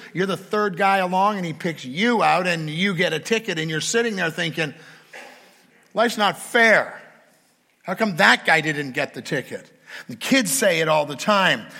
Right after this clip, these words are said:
"Uh, life's not fair." The one child thinks they're favored over another. Or, uh, I remember in our family, there were five children in our family, and whenever we had beans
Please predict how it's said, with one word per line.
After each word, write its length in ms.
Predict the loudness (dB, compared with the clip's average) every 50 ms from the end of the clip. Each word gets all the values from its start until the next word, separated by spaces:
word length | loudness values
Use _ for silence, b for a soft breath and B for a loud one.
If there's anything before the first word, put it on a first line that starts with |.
| B B
"Uh, 80 | -4 -2
life's 380 | 0 0 0 0 0 -2 -4
not 280 | -4 -2 -2 -2 -2 -6
fair." 600 | -10 -14 -8 -2 2 4 4 6 4 4 0 -2 B B B B B
The 40 | -6
one 220 | -2 0 0 0 0
child 320 | 0 0 0 0 0 -2
thinks 220 | -4 -4 -4 -4
they're 120 | -4 -6 -6
favored 640 | -6 -4 -2 0 0 2 0 0 -2 -2 -4 -2 -2
over 380 | -2 -2 0 0 0 -2 -2
another. 520 | -2 2 2 4 4 2 2 0 0 0 0
Or, 300 | 0 2 2 2 2 2
uh, 160 | 2 2 B B B B B B 0
I 80 | 2
remember 260 | 2 2 0 -2 -2 0
in 60 | 0
our 160 | 2 2 2
family, 340 | 0 0 -2 0 0 -2 -4
there 180 | -4 -4 -4
were 160 | -2 -2 -2 -2
five 380 | 0 2 2 2 2 0 -2
children 380 | -4 -2 -2 -2 -2 -4 -6 -6
in 100 | -6 -6
our 100 | -6 -6
family, 440 | -6 -6 -6 -4 -4 -4 -4 -6 -6
and 160 | -6 -6 -6
whenever 400 | -4 -2 0 0 0 0 -2 -6
we 240 | -8 -8 -6 -6 -4
had 320 | -2 -2 -4 -4 -6 -6
beans 440 | -4 -4 -4 -4 -6 -8 -10 -10